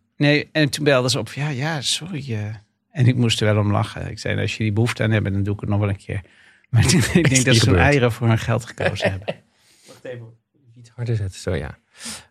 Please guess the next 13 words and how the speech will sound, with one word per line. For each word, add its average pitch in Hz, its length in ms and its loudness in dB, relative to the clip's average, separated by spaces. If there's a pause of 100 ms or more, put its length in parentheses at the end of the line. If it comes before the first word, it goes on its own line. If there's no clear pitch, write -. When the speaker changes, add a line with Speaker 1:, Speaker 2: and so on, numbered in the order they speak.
Speaker 2:
Ehm, 110 480 4 (600)
en 131 120 0
ben 147 140 4
jij, 156 180 2
ik 139 100 -2
heb 135 100 -2
wel 147 80 2
eens 135 120 -2
gelezen 131 300 2
dat 120 160 0
je 117 80 -2
zo, 110 400 2
eh, 101 140 2